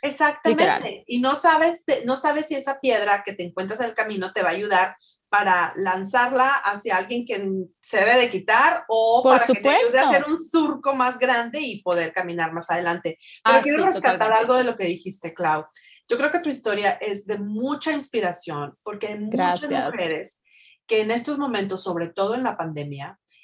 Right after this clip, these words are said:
Speaker 1: empezaron a realmente descubrir que les encanta el maquillaje, que son buenísimas
Speaker 2: Por supuesto.
Speaker 1: para las uñas, que son buenísimas para el cabello y que, eh, probablemente porque no tienen igual un título, qué sé yo, se limitan.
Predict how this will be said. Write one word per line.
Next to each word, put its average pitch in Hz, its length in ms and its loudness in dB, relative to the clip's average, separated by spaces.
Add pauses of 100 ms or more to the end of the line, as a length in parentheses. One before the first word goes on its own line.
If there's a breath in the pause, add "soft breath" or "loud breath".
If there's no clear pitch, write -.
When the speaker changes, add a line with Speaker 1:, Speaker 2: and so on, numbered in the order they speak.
(120)
Speaker 1:
empezaron 202 680 -4
a 202 80 0
realmente 185 480 -6
descubrir 185 640 -6
que 202 140 -6
les 175 180 -8
encanta 240 480 -4
el 285 60 -4
maquillaje, 175 460 -10
que 175 120 -14
son 190 160 -8
buenísimas 226 260 2
Speaker 2:
Por 226 80 8
supuesto. 254 640 4
Speaker 1:
para 311 120 4
las 202 60 -2
uñas, 180 300 -4
que - 80 -18
son 220 140 -6
buenísimas 269 420 -6
para 208 140 -2
el 185 80 -8
cabello 175 600 -4 (420 loud breath)
y 269 280 -6
que, 269 480 0
eh, 220 200 -6
probablemente 240 840 -2
porque 196 340 -8
no 185 200 -6
tienen 247 400 -4
igual 190 300 -2
un 190 120 -8
título, 240 400 -8
qué 226 80 -12
sé 220 180 -8
yo, 220 200 -2
se - 240 -10
limitan. 165 500 -8